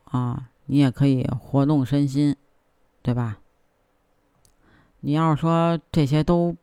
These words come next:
不能够让你走出这个 emo，那你就找人聊聊天儿，是吧？没有人你就找我聊聊天儿也行。你要说怎么找着我，那我告诉你啊，B G C A T八幺八，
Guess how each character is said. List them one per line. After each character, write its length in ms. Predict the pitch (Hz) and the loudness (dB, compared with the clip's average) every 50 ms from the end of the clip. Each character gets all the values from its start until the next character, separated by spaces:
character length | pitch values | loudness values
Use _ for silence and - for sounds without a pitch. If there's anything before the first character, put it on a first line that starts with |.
| _ _ _ _ _ _ | _ _ _ _ _ _
不 80 | - 170 | 2 4
能 120 | 156 147 | 4 4
够 120 | 143 143 143 | 4 4 4
让 180 | 143 139 135 | 2 2 2
你 540 | 131 123 117 - 113 113 113 113 113 117 123 - - | 0 -2 -4 -4 -4 -6 -6 -6 -8 -8 -10 -10 -6
走 180 | - 139 127 | -4 -4 -2
出 220 | 120 - - 147 143 | -2 -4 -4 -2 -2
这 120 | 147 139 | 0 0
个 140 | 135 135 - | 0 -2 0
emo， 400 | 131 156 160 160 156 143 - - - _ - - - - - - _ _ _ - | 2 2 4 4 4 2 0 -4 -8 _ -20 -20 -20 -20 -20 -20 _ _ _ -6
那 220 | 165 170 160 143 | -2 0 0 0
你 140 | 135 127 120 | 0 -2 0
就 140 | 117 139 143 | 0 -2 0
找 140 | - 139 - | 0 -2 -2
人 140 | - 135 143 | 0 0 2
聊 120 | 143 143 143 | 2 2 2
聊 140 | 151 135 | 2 0
天 180 | 123 - 143 147 | 0 0 0 2
儿， 200 | 147 139 123 107 - _ _ _ _ _ _ _ _ _ | 2 0 0 -4 -8 _ _ _ _ _ _ _ _ _
是 140 | - - 147 | -12 -6 -2
吧？ 300 | 135 135 127 123 117 - _ _ _ _ _ | -2 -2 -2 -4 -6 -10 _ _ _ _ _
没 200 | 143 151 160 170 | 2 4 6 6
有 160 | 160 139 127 | 6 4 4
人 300 | 127 127 131 143 147 131 | 4 2 2 2 2 2
你 20 | |
就 100 | 120 127 | 0 -2
找 200 | 120 - 139 139 | -2 0 0 2
我 120 | 151 135 - | 2 2 0
聊 140 | 131 123 | -2 -2
聊 140 | 123 123 123 | -2 -2 -2
天 180 | 120 - 131 123 | -2 -2 -2 -4
儿 140 | 120 120 139 | -4 -6 -4
也 160 | - 131 123 | -4 -4 -4
行。 320 | - - 123 120 123 123 - _ _ _ _ _ _ _ _ _ _ _ _ _ _ _ _ _ _ _ _ _ _ _ _ _ | -2 -4 -4 -4 -4 -6 -10 _ _ _ _ _ _ _ _ _ _ _ _ _ _ _ _ _ _ _ _ _ _ _ _ _
你 160 | - 135 147 | -2 0 2
要 160 | 143 147 156 | 4 4 4
说 200 | 151 - 165 165 | 2 2 2 2
怎 140 | - - 131 | 2 2 0
么 120 | 123 135 147 | 2 2 2
找 160 | - - - - | 0 -2 -2 -2
着 80 | - | 0
我， 300 | 147 147 - - - - - _ _ _ _ | 0 0 0 -2 -6 -10 -14 _ _ _ _
那 180 | - - 151 147 | -2 0 2 2
我 60 | 123 | 2
告 220 | - - 131 127 | 0 -2 -2 -2
诉 60 | 123 123 | -2 -2
你 100 | 123 - | -2 -4
啊 260 | 160 120 120 120 120 - _ _ _ _ _ _ _ _ - - - _ _ - - - | -4 -4 -4 -4 -6 -10 _ _ _ _ _ _ _ _ -20 -20 -20 _ _ -20 -20 0
，B 240 | _ 220 202 165 139 | _ 6 6 6 6
G 320 | - - 160 151 131 117 - | 4 4 4 4 4 4 2
C 400 | - - - 170 160 165 170 170 | 2 4 6 6 8 8 6 6
A 60 | 170 | 4
T 280 | - - 147 131 - - _ | 4 2 2 2 0 0 _
八 180 | - 143 147 | 4 6 6
幺 140 | 151 147 143 | 8 6 6
八， 300 | 139 147 139 143 135 - | 6 6 4 4 2 -2